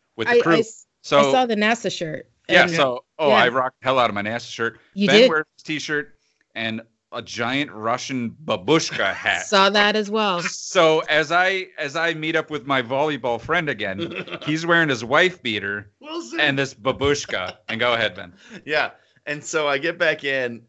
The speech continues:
Speaker 3: and they're like, "Where'd your shirt go?" And these guys didn't know that, like, my, I just bled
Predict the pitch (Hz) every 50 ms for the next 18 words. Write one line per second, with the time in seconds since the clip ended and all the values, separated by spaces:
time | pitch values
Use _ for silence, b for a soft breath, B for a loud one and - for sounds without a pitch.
0 | _ - 123 123 123 120 117 117 113 110 104 113 113 101 98 95 104 127 156 185
1 | 180 165 151 131 - - - - 156 160 165 160 - 117 101 - - 113 113 113
2 | 107 127 147 160 147 180 165 151 123 117 131 127 127 123 117 117 123 120 110 95
3 | 90 95 90 67 78 101 92 92 101 98 98 104 107 113 113 113 113 - b b
4 | b b b b b b - 104 110 113 120 107 - - 101 101 95 87 90